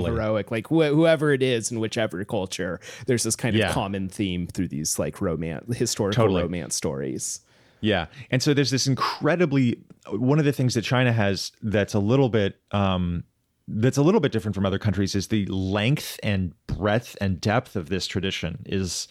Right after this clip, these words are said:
Speaker 2: the scope is just larger 'cause it's China, you know? So,
Speaker 1: Yeah.
Speaker 2: like, you've just got more of these stories and more history of these stories, the going back further,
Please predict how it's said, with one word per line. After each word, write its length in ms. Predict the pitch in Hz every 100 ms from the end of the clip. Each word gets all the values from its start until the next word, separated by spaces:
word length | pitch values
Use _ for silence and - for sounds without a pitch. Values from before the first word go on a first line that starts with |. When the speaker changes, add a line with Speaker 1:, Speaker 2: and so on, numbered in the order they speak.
| - -
Speaker 2:
the 100 | -
scope 420 | 131 - 147 156 104
is 100 | -
just 280 | 98 -
larger 420 | 90 90 87 85 85
'cause 160 | - 82
it's 120 | -
China, 440 | - 95 85 78 -
you 120 | 104
know? 160 | 107 113
So, 180 | -
Speaker 1:
Yeah. 60 | 110
Speaker 2:
like, 180 | 104 -
you've 140 | 98
just 180 | 120 -
got 140 | 101
more 280 | 104 104 123
of 60 | 107
these 140 | 98
stories 440 | - 95 90 92 - - - 95
and 100 | 95
more 280 | 117 143 143
history 400 | 131 - 107 95
of 80 | 87
these 160 | 90
stories, 480 | - 92 87 87 - _ - _
the 80 | 90
going 260 | 131 139
back 200 | 127 110
further, 500 | - 101 98 92 90